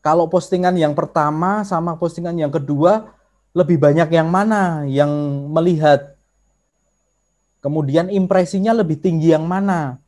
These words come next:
Kita bisa bandingkan. Oh, berarti konten yang seperti apa yang lebih disukai oleh khalayak kita,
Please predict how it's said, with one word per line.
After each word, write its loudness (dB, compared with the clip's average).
Kita -6
bisa -4
bandingkan. -2
Oh, -2
berarti 0
konten 0
yang -2
seperti -6
apa -4
yang 0
lebih -2
disukai -4
oleh -2
khalayak -2
kita, -2